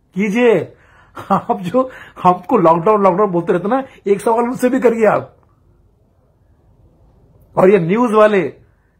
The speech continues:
जो अस्सी प्रतिशत बेईमान न्यूज वाले, दिन भर सिर्फ दो ही न्यूज दिखा रहे हैं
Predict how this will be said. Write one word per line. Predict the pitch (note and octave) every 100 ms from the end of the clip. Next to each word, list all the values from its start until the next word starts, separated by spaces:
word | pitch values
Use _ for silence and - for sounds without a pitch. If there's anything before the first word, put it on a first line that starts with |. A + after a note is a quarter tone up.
| D3+
जो | F3+
अस्सी | F3 - B3+
प्रतिशत | A3 D#3 A3
बेईमान | E3+ D3+ D#3 F#3 G#3+
न्यूज | F#3+ F3+
वाले, | E3 D#3 C#3 - _ _ _ _ _ _ _ _ _ _ _ B2
दिन | G#3+ C4+ C4
भर | G3 A#3+
सिर्फ | A#3+ F#3+
दो | G3+
ही | A3
न्यूज | C#4+ C4
दिखा | G3+ F#3 F#3+
रहे | D3
हैं | A2